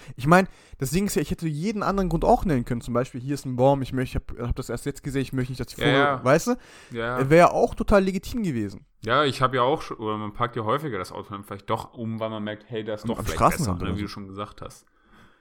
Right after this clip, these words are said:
Speaker 2: Wegen einem Baum oder was auch immer.
Speaker 1: Genau, genau. Und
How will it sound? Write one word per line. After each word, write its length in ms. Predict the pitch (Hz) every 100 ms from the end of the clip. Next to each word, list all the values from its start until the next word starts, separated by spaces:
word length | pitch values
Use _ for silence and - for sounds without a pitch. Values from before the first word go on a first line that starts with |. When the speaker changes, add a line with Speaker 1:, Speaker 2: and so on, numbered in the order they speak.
| _
Speaker 2:
Wegen 180 | 104 101
einem 100 | 98
Baum 320 | 92 101 110
oder 180 | 107 101
was 160 | 101 101
auch 100 | 95
immer. 280 | 104 92 - - - _ - _ _ _ _ _ _
Speaker 1:
Genau, 400 | 135 127 110 120 -
genau. 340 | 120 113 104 _ _ _ _ _ _ -
Und 300 | 113 110